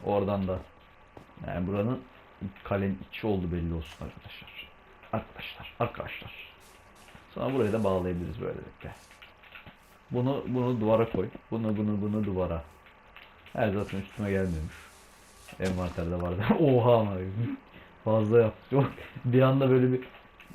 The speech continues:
Allah! Ben koyamadım ya. Vallahi ne oluyor ya? Ne oluyor ya? Oğlum, orada skinimiz çok güzel değil mi ya? Aynen. Kedimin sesini duyduysanız o da miyavladı. Neden miyavladı ben de bilmiyorum.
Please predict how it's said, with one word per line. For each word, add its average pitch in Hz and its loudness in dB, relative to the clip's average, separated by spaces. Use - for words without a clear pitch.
Allah! 202 8
Ben 139 -2
koyamadım 143 6
ya. 113 6
Vallahi 127 4
ne 117 2
oluyor 123 6
ya? 92 0
Ne 110 2
oluyor 110 4
ya? 87 -4
Oğlum, 151 4
orada 151 4
skinimiz 135 -4
çok 139 -2
güzel 120 6
değil 123 2
mi 92 -4
ya? 82 -8
Aynen. 131 8
Kedimin 123 2
sesini 135 2
duyduysanız 135 2
o 120 2
da 120 4
miyavladı. 110 4
Neden 110 4
miyavladı 117 2
ben 107 4
de 98 0
bilmiyorum. 92 -4